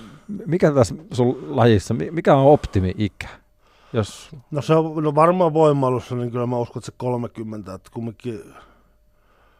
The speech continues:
Speaker 1: Kaksi kakkonen vaikuttaa niinku aika raakeleelta vielä, että
Speaker 2: On, onhan se tietysti voima, että pitää olla lahjoja, että on niinku, ottaa, on se maksimivoima ja tämmönen perusvoima on niinku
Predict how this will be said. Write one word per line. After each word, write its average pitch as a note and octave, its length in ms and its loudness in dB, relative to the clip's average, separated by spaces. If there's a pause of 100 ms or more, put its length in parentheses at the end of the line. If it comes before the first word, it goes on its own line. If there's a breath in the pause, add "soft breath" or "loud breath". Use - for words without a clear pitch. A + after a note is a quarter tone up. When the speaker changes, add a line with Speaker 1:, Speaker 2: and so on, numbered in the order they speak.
(240)
Speaker 1:
Kaksi - 240 2
kakkonen C3 420 2
vaikuttaa B2+ 460 0
niinku B2+ 140 -4
aika C#3 180 0
raakeleelta F#2 560 2
vielä, F2 260 -2
että - 160 -6
Speaker 2:
On, C3+ 180 0
onhan C3+ 260 0
se C3 180 -4
tietysti C3+ 360 -2
voima, B2+ 300 2
että - 140 -16
pitää B2 220 -6
olla C3 220 2
lahjoja, G#2+ 480 -2
että G#2 220 -14
on G#2+ 120 -8
niinku, G#2+ 240 -12
ottaa, - 340 -18
on A2+ 120 -10
se A#2 120 -12
maksimivoima A2 800 -10
ja G#2 80 -14
tämmönen A2 420 -12
perusvoima G#2+ 640 -10
on G#2 60 -16
niinku G#2 180 -18